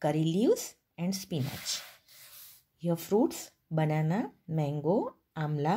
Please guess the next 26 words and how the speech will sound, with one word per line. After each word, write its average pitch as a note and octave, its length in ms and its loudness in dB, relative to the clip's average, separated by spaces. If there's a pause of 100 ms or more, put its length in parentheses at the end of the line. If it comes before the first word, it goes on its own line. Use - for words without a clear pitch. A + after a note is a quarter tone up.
(160)
and G#3+ 240 -2
jackfruit। - 580 -8 (960)
And F3 260 2 (420)
here F#3+ 440 4 (100)
ginger, E3 480 4 (400)
gram, D3+ 400 2 (500)
French D#3 300 2
beans, F3 300 2 (400)
lotus E3+ 360 2
stem, A#3 220 -2 (360)
radish, C#3+ 400 2 (460)
mustard, E3 500 0 (480)
potato F#3+ 420 2
and B3 200 -2
carrot। C3 380 0 (420)
तो G3+ 140 -2
ये E3+ 380 2
जो C4+ 220 4
दो A#3+ 220 4
है, C4 320 2
these D#3 280 -2
are C#3+ 160 0
flowers, E3+ 640 -2 (800)
these D#3 300 2
are C#3+ 200 2
leaves F#3 640 -2